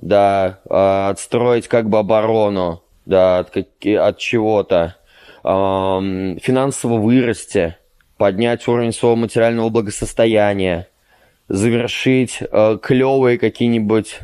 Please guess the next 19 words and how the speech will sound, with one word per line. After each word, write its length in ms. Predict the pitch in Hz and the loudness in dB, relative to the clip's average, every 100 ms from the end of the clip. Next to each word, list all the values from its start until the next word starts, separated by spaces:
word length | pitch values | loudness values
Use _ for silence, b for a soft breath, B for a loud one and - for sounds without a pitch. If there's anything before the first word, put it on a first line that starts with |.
| - b b | -20 b b
заключить 560 | - 107 131 117 131 110 | -4 -2 0 0 -2 0
умопомрачительные 920 | 117 107 113 117 113 131 - 117 110 | 0 0 0 0 -2 -6 -2 0 0
сделки, 520 | 107 95 123 127 - | -2 0 2 2 0
да, 280 | 98 98 107 | 0 2 4
либо 320 | 104 101 101 | 2 -2 -2
тяготеющие 840 | 107 110 107 - 117 107 101 - 92 | -2 -2 -2 0 0 0 0 -2 -4
сделки, 440 | 87 98 90 - | -2 -2 0 -2
разрешить 460 | 87 90 87 92 - | -4 -4 -4 -6 -2
продажи 520 | 92 92 110 107 98 | -2 2 2 2 -2
там 280 | - 87 82 B B B B | -4 -4 -6 B B B B
чего-либо, 720 | - 120 107 107 95 90 95 - | -2 2 2 2 0 -2 -4 0
да. 340 | 101 98 107 - _ _ _ _ _ _ | 2 2 -2 -12 _ _ _ _ _ _
В 100 | - | -10
каждом 360 | - 135 113 110 | 0 0 2 0
будут 320 | 123 104 90 | 0 0 -2
эти 240 | 98 92 98 | -2 0 -2
вот 140 | 95 | 0
качества 480 | 117 104 - - 90 | 0 0 -4 -6 -4
царские, 680 | - 120 120 - 117 107 | 0 0 -2 -4 0 0